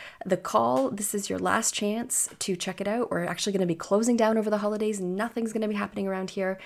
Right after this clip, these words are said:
And when we start up again in January, the course will be priced seven hundred dollars higher. So check out that masterclass if you're curious about Money Skills for Therapists. So this is our final episode of season one. It's our twelfth episode, and it's a great one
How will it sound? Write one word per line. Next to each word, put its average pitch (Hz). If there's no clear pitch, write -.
And 170
when 170
we 165
start 180
up 175
again 175
in 165
January, 165
the 175
course -
will 165
be 175
priced -
seven 185
hundred 180
dollars 196
higher. 247
So 196
check 196
out 202
that 202
masterclass 175
if 180
you're 175
curious 175
about 180
Money 165
Skills 170
for 175
Therapists. -
So -
this 202
is 262
our 233
final 214
episode 190
of 190
season 202
one. 220
It's 170
our 170
twelfth 202
episode, 226
and 175
it's 202
a 233
great 175
one 165